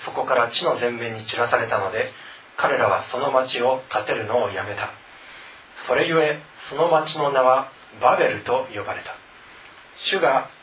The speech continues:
全地の言葉をそこで混乱させたからで、すなわち、主が人々をそこから地の全面に散らされた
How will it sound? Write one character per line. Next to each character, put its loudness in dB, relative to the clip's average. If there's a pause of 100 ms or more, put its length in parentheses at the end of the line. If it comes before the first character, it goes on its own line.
全 -2
地 -4
の -2
言 -6
葉 2
を -2
そ -6
こ -6
で 2
混 -2
乱 0
さ -8
せ -6
た 0
か -6
ら -6
で、 -12 (640)
す -6
な 6
わ 2
ち、 -10 (640)
主 2
が 2 (140)
人 -2
々 -4
を -10
そ -8
こ -4
か 2
ら 2 (320)
地 0
の 2
全 -6
面 -4
に -6 (380)
散 -2
ら 2
さ 0
れ -2
た 2